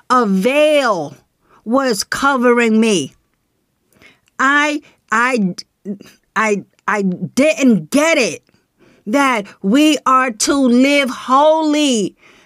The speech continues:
going forward. Christ says for us to go, comma, and sin no more.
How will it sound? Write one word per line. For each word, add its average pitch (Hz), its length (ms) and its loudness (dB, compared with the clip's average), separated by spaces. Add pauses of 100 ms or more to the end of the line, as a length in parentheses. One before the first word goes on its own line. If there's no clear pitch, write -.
going 285 380 0
forward. 247 640 0
Christ 294 480 -2
says 240 540 0 (320)
for 262 380 -2
us 254 380 -2
to 214 540 0 (100)
go, 262 640 0 (1040)
comma, 262 760 0 (360)
and 302 200 0
sin 277 380 0
no 302 160 0
more. 311 500 0